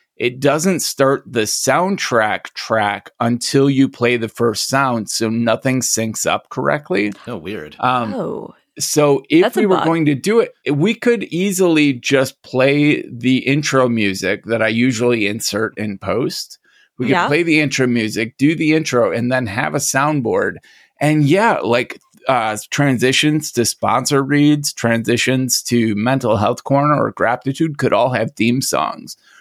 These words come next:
Speaker 2: So-,
Speaker 1: Um,
Speaker 2: someday.
Speaker 1: and, <laughs> and I kinda
Speaker 3: <laughs>
Speaker 1: like the idea. I just haven't gotten the technical aspects of it figured out yet.
Speaker 2: All right. All right. Well.
Speaker 3: Yeah, I'm kind of into it.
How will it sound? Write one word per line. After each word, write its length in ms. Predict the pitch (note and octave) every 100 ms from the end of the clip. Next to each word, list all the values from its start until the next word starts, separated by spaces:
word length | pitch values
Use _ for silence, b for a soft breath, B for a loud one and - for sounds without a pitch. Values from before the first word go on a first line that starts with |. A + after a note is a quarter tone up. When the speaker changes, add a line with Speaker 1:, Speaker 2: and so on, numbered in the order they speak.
| b
Speaker 2:
So-, 100 | - -
Speaker 1:
Um, 380 | A#2 A2+ G#2 G2
Speaker 2:
someday. 580 | - - C4 A#3+ A3 - -
Speaker 1:
and, 260 | C3+ C3 _ _
<laughs> 120 | -
and 840 | G#2+ - D#3+ C#3+ - F#3 D3+ D3
I 60 | D3+
kinda 320 | - D3 E3
Speaker 3:
<laughs> 0 |
Speaker 1:
like 240 | D#3 D3
the 180 | - C#3+
idea. 640 | C3+ B2+ G3 E3 A2+ - B B B -
I 160 | C3+
just 120 | B2+
haven't 480 | B2+ B2 A#2 G2+ C3+
gotten 260 | C3 A#2+ A#2+
the 120 | A#2
technical 800 | - A#2 A2+ A#2 G#2+ G#2 A2 - -
aspects 540 | A2 A2 D3 A#2 -
of 120 | A#2+
it 120 | F#2+ -
figured 320 | A#2 A2+ G#2+
out 180 | - -
yet. 260 | C3+ - _ _ _ _ _ G2+
Speaker 2:
All 60 |
right. 240 | A#2 G#2+ - _
All 80 | G#2+
right. 260 | B2 G2 - _ -
Well. 320 | G#2 G#2+ B2 -
Speaker 3:
Yeah, 140 | F4+
I'm 100 | C4
kind 140 | F#4+ C#4+
of 80 |
into 220 | A#3+ A#3+
it. 140 | D3+